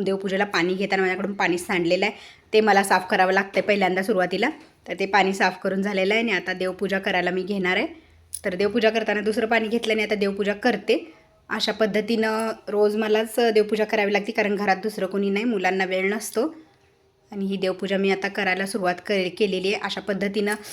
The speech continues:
अ, काही कामं अशी असतात की जी करता करता आपल्याला एकाग्र व्हावं लागतं. देवपूजेत पण असंच असतं आणि, अ, देवपूजा करताना असं छान प्रसन्न वाटतं. तर, अ, हे छान असं मला वातावरण रोजचं आवडतं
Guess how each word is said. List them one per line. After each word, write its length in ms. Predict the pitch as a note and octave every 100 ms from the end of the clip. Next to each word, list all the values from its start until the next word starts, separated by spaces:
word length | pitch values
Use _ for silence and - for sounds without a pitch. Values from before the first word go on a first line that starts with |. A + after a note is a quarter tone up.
| - - -
अ, 300 | G3 F#3+ F#3+
काही 240 | G3 G#3+
कामं 320 | G#3+ A#3 A3+ G#3+
अशी 220 | G#3 A3
असतात 280 | G#3 G#3+ G#3 -
की 60 |
जी 140 | G3 G#3+
करता 320 | A3 A3+ A3
करता 280 | G#3+ A3 G#3+
आपल्याला 360 | G#3+ G3+ G3
एकाग्र 400 | G3+ G3+ G#3 G3+
व्हावं 260 | G#3+ G#3+ G3
लागतं. 320 | G3 G3 G#3
देवपूजेत 400 | F#3 G3 G#3 G3+
पण 160 | G3+ - -
असंच 280 | G3 G#3+
असतं 380 | A3+ A3 - G#3+ B3 - _ _ _
आणि, 340 | G3+ G3 G3 G3
अ, 200 | F#3+ F#3 F#3 - G3+
देवपूजा 400 | G#3 G#3 G#3+ G#3
करताना 360 | G#3 G3+ G#3
असं 140 | G#3 G#3+
छान 260 | - G#3+ G3
प्रसन्न 440 | G3+ A3+ - G#3
वाटतं. 400 | G#3+ A3 G#3+ - A3 - _ _ _ _ -
तर, 200 | G#3 G3+
अ, 400 | G3 F#3+ F#3+ F#3+ - _ _ _ -
हे 200 | G3 F#3+
छान 320 | - G#3 G#3+ A3
असं 220 | G#3+ G#3+
मला 200 | G#3+ G#3+
वातावरण 440 | G#3+ G#3 G3 G3+
रोजचं 360 | G#3 A3 G#3+ - -
आवडतं 480 | G#3 G#3+ G#3+ G3+